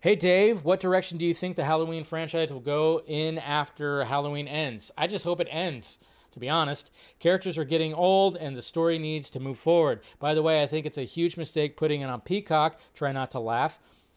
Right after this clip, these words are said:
<laughs> Because, uh, that just cuts the profit margin. Thoughts?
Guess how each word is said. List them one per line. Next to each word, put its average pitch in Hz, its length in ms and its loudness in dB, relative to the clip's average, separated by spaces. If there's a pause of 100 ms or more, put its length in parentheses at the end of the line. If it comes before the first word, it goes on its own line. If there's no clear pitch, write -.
(180)
<laughs> 156 340 -2 (460)
Because, 143 440 -2
uh, 139 340 0
that 151 280 2
just - 300 -6
cuts 143 260 -2
the - 80 -8
profit 131 400 -2
margin. 120 380 -8
Thoughts? 143 540 -2